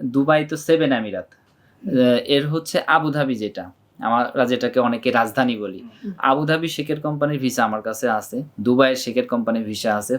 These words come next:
Speaker 1: ফজিরার শেখের কোম্পানির ভিসা আছে। তো এই রকম ভিসা আছে এবং আমাদের সব জায়গায় একটা ভালো ম্যানপাওয়ার সাপোর্ট আছে। তো আমাদের কোনো ভাই যদি প্রবলেমে পড়ে, আমরা হেল্প করার চেষ্টা করি এবং সেই সুযোগটা আছে। তো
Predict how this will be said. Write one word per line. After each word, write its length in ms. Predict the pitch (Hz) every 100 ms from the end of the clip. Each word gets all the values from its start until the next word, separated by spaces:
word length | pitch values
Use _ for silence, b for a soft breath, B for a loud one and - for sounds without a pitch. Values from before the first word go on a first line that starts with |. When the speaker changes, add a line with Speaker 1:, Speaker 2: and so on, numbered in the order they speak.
| -
Speaker 1:
ফজিরার 420 | 143 135 127 123 127
শেখের 220 | 113 117
কোম্পানির 360 | 120 113 113 110
ভিসা 200 | 107 107 98
আছে। 160 | 98 170 - B B B B
তো 60 | - - 185
এই 80 | 196 196
রকম 260 | 190 202 214 151 131
ভিসা 240 | 127 151 175 170
আছে 120 | 170 208
এবং 120 | 202 190
আমাদের 240 | 175 180 202 -
সব 140 | 143 143 160
জায়গায় 280 | 160 190 170
একটা 140 | 151 131 120
ভালো 160 | 117 113
ম্যানপাওয়ার 380 | 101 101 117 117
সাপোর্ট 280 | - 85 107 98
আছে। 180 | - 175 - B B B
তো 40 | -
আমাদের 280 | 110 120 127 -
কোনো 140 | 123 120 113
ভাই 180 | 117 117 113
যদি 160 | 113 113
প্রবলেমে 400 | 110 107 120 123 120
পড়ে, 180 | 113 143 135
আমরা 200 | 107 117 117 - - 113
হেল্প 180 | 113 -
করার 180 | 117 113 127
চেষ্টা 260 | - 127 123
করি 200 | 120 135 220 B B B 143
এবং 120 | 156 151
সেই 140 | 170 165
সুযোগটা 400 | 190 180 180 - 143 117
আছে। 200 | - 95 - _ _ _ -
তো 60 | -